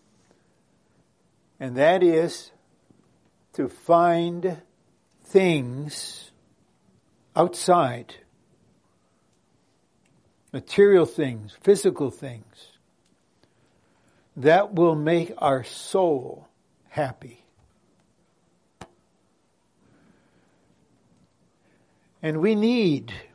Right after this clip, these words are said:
we need some things to enjoy humanly. But this, let me ask you rather directly,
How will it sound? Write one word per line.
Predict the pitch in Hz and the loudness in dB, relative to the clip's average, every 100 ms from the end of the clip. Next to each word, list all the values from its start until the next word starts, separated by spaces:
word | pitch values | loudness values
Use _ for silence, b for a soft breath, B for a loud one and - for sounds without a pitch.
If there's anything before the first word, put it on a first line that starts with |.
| _ _ _ _ _ _ _ | _ _ _ _ _ _ _
we | 151 | -8
need | 170 185 208 175 117 165 - _ _ _ _ _ _ _ _ _ _ _ _ _ _ _ _ _ | -6 -4 -2 -4 -6 -16 -20 _ _ _ _ _ _ _ _ _ _ _ _ _ _ _ _ _
some | - 170 | -4 -4
things | 165 175 160 160 - | 0 0 0 -4 -8
to | 156 143 | -8 -6
enjoy | 127 110 139 131 | -8 -2 -2 -2
humanly. | - 156 143 123 113 117 - _ _ _ _ _ _ _ _ _ _ _ _ _ _ _ _ _ _ _ | -6 -8 -8 -12 -14 -18 -20 _ _ _ _ _ _ _ _ _ _ _ _ _ _ _ _ _ _ _
But | 151 151 | -2 0
this, | 196 175 | 0 0
let | 180 175 | -2 -2
me | 156 | -2
ask | 151 175 - - | -2 -4 -6 -14
you | 113 113 | -12 -10
rather | 123 139 139 | -6 -6 -6
directly, | 120 123 123 143 - 113 110 _ | -8 -6 -6 -10 -14 -20 -20 _